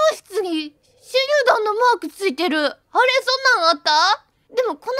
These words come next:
手榴弾取ったら、アイテムなしに変わってくれるかな？あれ？し-、資料室にいるときはそんなん出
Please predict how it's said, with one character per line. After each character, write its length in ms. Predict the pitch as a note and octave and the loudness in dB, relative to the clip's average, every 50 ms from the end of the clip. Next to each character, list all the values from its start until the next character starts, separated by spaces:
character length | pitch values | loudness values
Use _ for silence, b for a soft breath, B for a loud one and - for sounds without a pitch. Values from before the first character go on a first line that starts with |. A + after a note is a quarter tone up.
| C#5 C5+ - | -4 -4 -4
手 80 | B4 A4+ | -6 -6
榴 320 | G#4+ A#4 A#4+ B4+ C5 A4+ | -6 -6 -4 -4 -2 0
弾 200 | G#4+ G#4 F#4 C#4+ | 0 -2 -2 -2
取 140 | - D#4+ D4 | -4 -6 -6
っ 40 | - | -4
た 140 | - G#4 | -4 -2
ら、 360 | F#4+ D#4 C#4+ C4+ B3 A3 - - _ _ - | 0 2 2 2 0 -2 -4 -8 _ _ -2
ア 120 | - E4+ | -2 0
イ 80 | F#4+ C#4+ | 0 -2
テ 140 | - F#4+ F#4 | -4 -6 -4
ム 140 | F4 F4+ | -4 -2
な 160 | E4+ E4 D#4+ F#4+ | -2 -2 -2 -2
し 140 | - D4+ | -4 -8
に 100 | A#3 A3+ - | -12 -10 -6
変 100 | - F4 | -4 -4
わ 60 | E4+ | -4
っ 40 | - | -4
て 120 | - E4+ | -6 -10
く 100 | C#4+ E4 | -8 -6
れ 120 | D#4 D#4+ D#4+ | -4 -4 -4
る 120 | C4+ D#4 | -4 -4
か 140 | - B3 A#3 | -4 -4 -4
な？ 320 | A#3 A3+ G#3+ G3+ - - C4 | -4 -4 -6 -2 0 0 2
あ 60 | E4 | 2
れ？ 80 | F4 G#4 B4+ C#5+ C#5+ C#5 B4+ _ _ | 2 0 -2 -2 -4 -6 -10 _ _
し-、 240 | - - - E4+ - D4 | -18 -16 -16 -14 -14 -8
資 160 | - G#4 G4 | -6 -2 2
料 20 | A#4 D#5 E5 D5 | 4 4 4 4
室 200 | G#4 - - F4 | 0 -4 -8 -8
に 140 | D#4+ C#4 C#4 | -6 -6 -6
い 40 | E4 | -6
る 100 | F4 G4+ | -4 -2
と 140 | G#4+ C5 A#4 | -2 -2 0
き 80 | A4 G#4+ | 2 2
は 100 | G4+ E4+ | 2 2
そ 80 | F#4+ | 0
ん 120 | A#4+ C5 C5 B4 | -2 0 0 0
な 60 | E4+ | 0
ん 80 | D4+ | 0
出 60 | C#4+ | 0